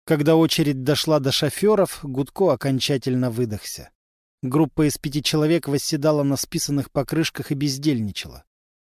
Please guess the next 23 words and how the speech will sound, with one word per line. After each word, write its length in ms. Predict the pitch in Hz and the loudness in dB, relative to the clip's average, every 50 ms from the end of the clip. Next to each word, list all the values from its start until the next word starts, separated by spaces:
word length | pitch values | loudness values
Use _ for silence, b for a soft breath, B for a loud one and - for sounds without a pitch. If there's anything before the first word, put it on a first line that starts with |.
| _ _ - | _ _ -8
Гудко 420 | 147 143 165 165 - - 208 202 | -2 0 0 0 2 2 2 2
же 120 | 170 156 143 | 2 2 2
только 300 | - 175 160 139 - 156 | 2 0 2 2 2 2
и 80 | 156 | 4
мечтал 440 | 151 151 151 - - - 175 160 147 | 4 2 2 0 0 0 2 2 2
о 60 | 139 | 2
том, 180 | - 180 175 156 | 2 2 0 0
чтобы 240 | - - 147 131 127 | -2 -2 -4 -4 -2
хоть 240 | - 151 139 - 143 | -2 -2 -2 0 0
ненадолго 560 | 139 135 135 127 117 131 127 120 113 123 113 | 0 0 0 0 0 0 -2 -2 -2 -4 -4
присесть. 580 | - 143 - - - - 101 80 - - - - _ _ _ _ _ _ _ _ _ _ _ _ _ _ _ _ _ _ _ _ _ _ _ - | -2 -2 -4 -4 -4 -8 -8 -10 -10 -14 -18 -20 _ _ _ _ _ _ _ _ _ _ _ _ _ _ _ _ _ _ _ _ _ _ _ -2
«Может, 360 | 123 151 180 156 185 170 - | 0 2 2 2 0 0 0
покурим? 560 | - 208 190 - 262 262 247 175 123 104 - _ _ _ | 0 0 2 2 0 2 2 2 0 -2 -4 _ _ _
Есть 340 | - 117 165 240 247 - - | -2 0 2 2 2 0 0
у 60 | 262 | 2
вас 160 | 214 170 - - | 2 2 2 0
тут 180 | - 139 - | -2 -2 0
курилка?» — 480 | - 170 170 175 151 131 110 - 127 123 | 0 2 4 4 4 2 0 0 -2 -2
обратился 540 | 120 123 131 139 - - 143 127 - - 131 | 0 0 0 0 0 0 0 -2 -2 -2 -2
он 180 | 123 127 123 | -2 -2 -2
к 60 | - | -2
шофёрской 560 | - - 143 - - 135 110 - - - 135 131 | -2 -4 -4 -2 -4 -4 -4 -4 -4 -4 -2 -2
братии. 520 | 131 135 123 104 - - 87 76 67 | 0 0 -2 -2 -4 -8 -14 -16 -16